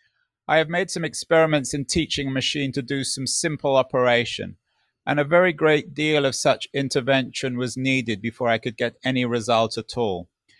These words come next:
In other words, the machine learned so slowly that it needed a great deal of teaching." Are you suggesting that we need to go back to teaching, that A I, that, that people assume that A I, we won't have to do anything, that there'll be these smart machines doing all our dirty work, but actually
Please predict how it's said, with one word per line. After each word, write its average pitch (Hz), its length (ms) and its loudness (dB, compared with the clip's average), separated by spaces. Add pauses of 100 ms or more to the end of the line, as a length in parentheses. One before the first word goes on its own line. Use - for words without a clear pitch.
(240)
In 143 100 -2
other 175 180 2
words, 160 380 4
the 143 80 -8
machine 151 440 -6
learned 147 340 0
so 185 320 -2
slowly 147 580 -2
that 117 180 -10
it 123 120 -10
needed 135 360 -8
a 127 60 -6
great 135 380 -4
deal 131 200 -8
of 120 140 -8
teaching." 101 600 -16 (600)
Are 190 120 2
you 233 140 -2
suggesting 185 680 -2
that 170 140 -4
we 160 140 -4
need 160 280 -8
to 170 100 -8
go 147 200 0
back 135 460 -2
to 160 100 -14
teaching, 151 640 -10
that 131 180 -8 (180)
A 156 240 2
I, 151 520 4 (920)
that, - 180 -8
that 147 160 -6
people 165 260 -6
assume 151 380 -6
that 143 160 -4
A 147 180 0
I, 139 180 2
we 131 100 -2
won't 135 240 2
have 139 180 -2
to 117 80 -8
do 131 200 -2
anything, 143 500 -2
that 107 140 -4
there'll 120 140 0
be 113 140 -8
these 120 200 -6
smart 127 320 -2
machines 131 540 -8
doing 120 320 -2
all 117 220 0
our 113 120 2
dirty 117 400 -4
work, 113 320 0
but 127 120 -8
actually 127 680 -4